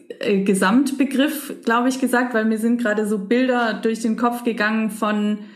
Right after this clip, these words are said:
von viel Kreativität, Malen, Spielen, Singen.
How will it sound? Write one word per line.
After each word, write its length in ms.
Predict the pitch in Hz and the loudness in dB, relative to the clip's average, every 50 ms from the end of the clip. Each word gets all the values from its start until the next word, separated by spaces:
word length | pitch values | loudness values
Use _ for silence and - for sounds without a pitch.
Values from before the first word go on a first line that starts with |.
| - - _ | -20 -20 _
von 260 | - - 226 214 220 196 | -6 -2 0 0 0 0
viel 380 | - - 247 247 269 269 269 | 0 2 2 2 4 2 0
Kreativität, 1000 | 269 - - 233 226 220 220 - 233 208 202 208 190 - - 240 247 262 254 254 | -2 -2 -2 0 0 -2 -2 -2 -2 -2 0 -2 -2 0 0 2 2 0 0 0
Malen, 760 | 214 202 202 208 208 214 226 240 240 240 240 240 233 226 - | 0 0 2 2 2 2 2 2 2 2 2 2 2 0 -2
Spielen, 640 | - - - - - 226 233 254 254 254 254 254 254 | -4 -6 -8 -4 -2 0 2 2 2 2 2 2 2
Singen. 640 | 247 254 240 220 233 247 262 269 294 349 415 - - | 2 0 -2 0 2 2 2 2 0 0 -2 -6 -10